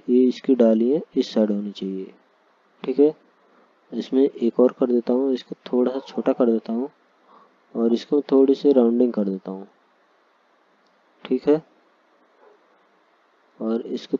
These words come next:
थोड़ा सा नीचे कर देता हूँ, ठीक है।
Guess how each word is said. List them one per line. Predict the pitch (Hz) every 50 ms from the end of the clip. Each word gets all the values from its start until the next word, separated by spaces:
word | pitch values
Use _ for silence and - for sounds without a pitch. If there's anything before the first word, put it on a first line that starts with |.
| -
थोड़ा | - 135 131 131 131 131 131 131 131 131
सा | 127 - 131
नीचे | 131 123 120 113 - 117
कर | - 98 95
देता | 92 92 - _ 95
हूँ, | 92 92 98 - - - _ _ - - - - _ _ _ _ _ _ _ _ _ _ _ _ _ _ _ _ _ _ _ _ _ _ _ _ _ _ _
ठीक | - 147 147 147
है। | 123 110 95